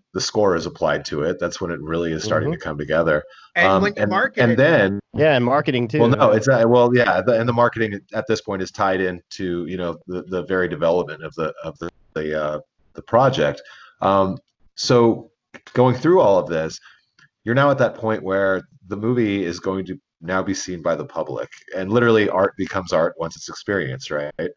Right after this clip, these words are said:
Speaker 2: Mm-hmm.
Speaker 1: So, like, for you, Dave, in, in regards to looking at Hills Run Red and, and all of the ideas that you guys brought to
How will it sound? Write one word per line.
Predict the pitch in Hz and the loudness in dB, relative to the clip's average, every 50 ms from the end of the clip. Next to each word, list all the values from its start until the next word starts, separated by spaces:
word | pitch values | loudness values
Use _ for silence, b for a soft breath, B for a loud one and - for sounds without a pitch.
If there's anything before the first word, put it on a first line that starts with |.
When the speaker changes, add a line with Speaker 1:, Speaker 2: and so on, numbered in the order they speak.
| _ - | _ -14
Speaker 2:
Mm-hmm. | 95 95 90 92 95 92 85 | -12 -10 -10 -10 -12 -10 -6
Speaker 1:
So, | 85 - 120 113 110 107 107 107 - - - - - _ | 0 2 4 6 6 6 4 2 0 -2 -8 -16 -10 _
like, | 123 120 117 110 135 131 92 - - - _ _ _ _ _ _ _ _ | 2 2 4 4 2 0 -4 -6 -10 -16 _ _ _ _ _ _ _ _
for | - 120 | 0 2
you, | 117 131 151 156 | 4 4 4 4
Dave, | 131 117 104 101 104 101 92 104 | 4 4 4 4 4 2 0 -2
in, | 101 95 95 - | -4 -4 -6 -6
in | 98 98 | -6 -6
regards | 92 95 95 95 101 98 95 - | -4 -4 0 0 0 0 0 -2
to | 107 | -2
looking | 98 95 95 98 98 | -2 -2 -2 -2 -4
at | 92 87 | -4 -4
Hills | 78 95 92 90 87 95 | -2 -2 -4 -4 -2 -4
Run | 87 82 | -4 -4
Red | 82 80 78 80 85 85 | -2 -4 -2 -2 0 0
and, | 90 85 82 80 | -2 -2 -4 -6
and | 85 90 | -4 -2
all | 90 90 92 90 | 0 2 2 2
of | 82 | 0
the | 90 85 | 0 0
ideas | 85 82 80 80 82 80 80 80 78 - - | 0 0 -2 -4 -4 -4 -4 -4 -8 -10 -8
that | - 80 78 - | -6 -6 -6 -6
you | 78 76 | -4 -4
guys | 80 78 76 - | -2 -2 -2 -2
brought | - 85 78 78 - | -2 -2 -2 -2 -2
to | - | -8